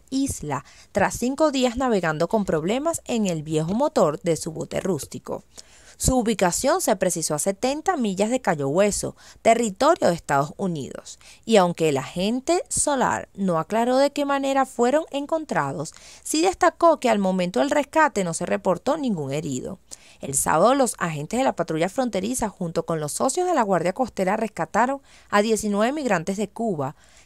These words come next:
que estaban varados en la isla Tortugas, setenta millas al oeste de Key West. El grupo pasó cinco días en el mar a bordo de una embarcación casera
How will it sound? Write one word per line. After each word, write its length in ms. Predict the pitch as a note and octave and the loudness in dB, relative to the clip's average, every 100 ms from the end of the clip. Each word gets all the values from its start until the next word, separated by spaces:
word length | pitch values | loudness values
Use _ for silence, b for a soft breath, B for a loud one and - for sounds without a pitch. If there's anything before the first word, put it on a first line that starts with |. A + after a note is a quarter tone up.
| _ | _
que 120 | A3+ | 0
estaban 420 | G#3 - D4+ F4+ | 0 2 2 4
varados 420 | D4+ G#3 F3 G3 | 4 6 6 4
en 80 | B3 | 2
la 140 | A3 E3+ | 2 2
isla 260 | F3 F#3 | 2 0
Tortugas, 640 | - F#3 - C#4+ C#4 C#3 - b b | 2 0 0 -2 0 -2 -6 b b
setenta 540 | - F#3 F3+ D#3 F3+ | -2 0 0 0 0
millas 420 | G3 C4 E4 F4+ - | 0 0 0 0 -2
al 180 | - F3+ | -2 -2
oeste 560 | C#3+ C#3 G#3 - C#4+ D4 | -2 -2 -4 0 0 0
de 220 | G#3 C#4 | -2 -2
Key 200 | C4+ C4+ | -2 -4
West. 440 | G#3 - - - b b b | -4 -8 -10 -18 b b b
El 180 | A3 F#3+ | 0 2
grupo 360 | E3 A3+ B3+ E4 | 2 2 4 4
pasó 320 | A#3 - F#3 | 4 2 -2
cinco 480 | - B3+ D#4+ G4 C4+ | -2 -4 0 2 2
días 280 | C4 C#4 | 2 2
en 120 | D#4 B3+ | 0 -2
el 100 | F#3 | -2
mar 300 | E3+ G#3+ A3+ | 0 0 0
a 80 | |
bordo 320 | E3 D#3+ D#3+ A3 | 2 0 0 0
de 60 | |
una 140 | A3 F3+ | 2 2
embarcación 600 | G3+ A3 F3+ E3+ - C4 | 0 0 0 -2 -2 0
casera 640 | F4+ E4 - E3 C3+ D3 | 0 2 0 -2 -2 -6